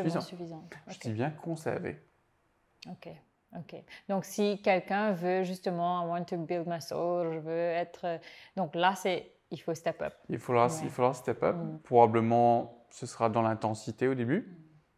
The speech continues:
Speaker 2: Mm.
Speaker 1: et peut-être un peu après dans, dans la fréquence. Mais ce sera important d'avoir, si vous a-, vous allez dans ce schéma-là, d'avoir des jours de repos.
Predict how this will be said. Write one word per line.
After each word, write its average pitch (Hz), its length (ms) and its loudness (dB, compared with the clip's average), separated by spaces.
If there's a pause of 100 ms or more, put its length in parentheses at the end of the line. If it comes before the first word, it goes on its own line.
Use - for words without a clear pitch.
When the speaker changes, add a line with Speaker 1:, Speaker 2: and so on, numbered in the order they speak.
(440)
Speaker 2:
Mm. - 40 -12
Speaker 1:
et - 60 -12
peut-être - 400 -4
un 139 80 4
peu 127 320 4
après 123 380 2
dans, 120 300 2
dans 113 120 2
la 113 120 2
fréquence. 127 560 -4 (440)
Mais 110 180 -4
ce 120 120 -6
sera 113 200 -4
important 107 400 0
d'avoir, 117 800 2 (420)
si - 280 -8
vous 113 240 -2
a-, 113 260 0
vous 117 180 -4
allez 107 140 0
dans 120 120 -2
ce 123 200 -2
schéma-là, 113 760 -2 (540)
d'avoir 127 320 4
des 139 80 0
jours 131 220 2
de 127 80 4
repos. 117 420 -2